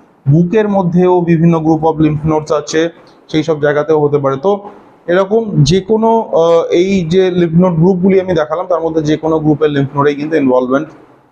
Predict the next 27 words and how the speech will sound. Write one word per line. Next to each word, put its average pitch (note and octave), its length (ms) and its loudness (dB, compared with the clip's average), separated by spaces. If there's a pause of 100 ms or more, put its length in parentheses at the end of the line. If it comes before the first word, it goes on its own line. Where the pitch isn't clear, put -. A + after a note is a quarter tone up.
(140)
থাকতে D3 280 -2
পারে D#3 280 -2 (420)
এবং F#3+ 140 0
সেক্ষেত্রে F#3 460 -2 (360)
লিম্ফ G#3+ 360 2
নোড A3+ 240 2
সোয়েলিং G3 420 0
নিয়ে G3 280 2 (340)
হজকিন্স D#3 520 -4
লিম্ফোমা D#3+ 440 0
প্রেজেন্ট C#3+ 400 -2
করতে C3+ 240 -2
পারে। F2 280 -4 (1040)
নেক্সট D3+ 600 0
হচ্ছে F#3 500 -2 (500)
এর D#3 160 0
কী E3+ 120 0
কী F3 120 -2
সিমটমস, G3 520 -2
তার D#3+ 140 -2
মধ্যে D#3 240 -2
হচ্ছে D#3+ 280 0
আরেকটি D3+ 300 -2
হলো D#3+ 220 2
ফিভার E3+ 420 0 (240)
বা A#2+ 100 -2
জ্বর। A#2 480 -2